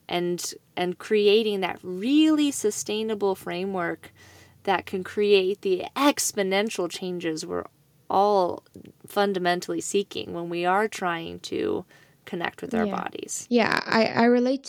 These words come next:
Speaker 2: to, to, to that. And I, I think injury and,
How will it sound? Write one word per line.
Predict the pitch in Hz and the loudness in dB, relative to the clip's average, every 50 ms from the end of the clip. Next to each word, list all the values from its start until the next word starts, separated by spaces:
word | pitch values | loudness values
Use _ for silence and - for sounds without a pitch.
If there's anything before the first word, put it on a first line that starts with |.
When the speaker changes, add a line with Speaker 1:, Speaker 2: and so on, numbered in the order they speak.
| - | -10
Speaker 2:
to, | 240 226 220 | -8 -8 -8
to, | 214 - - 220 214 208 208 202 202 202 208 _ | -8 -10 -10 -8 -6 -4 -4 -4 -6 -8 -10 _
to | - - 214 190 | -12 -10 -8 -6
that. | 196 190 190 190 208 - - - | -6 -4 -6 -6 -8 -10 -10 -8
And | 214 208 | -6 -6
I, | 208 214 220 - | -4 -6 -6 -6
I | 226 214 | -6 -4
think | 226 214 208 214 - | -4 -4 -4 -4 -4
injury | 214 220 202 208 208 208 202 196 196 - - - | -4 -4 -4 -2 -4 -4 -4 -4 -6 -8 -8 -8
and, | 208 196 190 190 185 190 190 | -8 -6 -6 -6 -6 -6 -8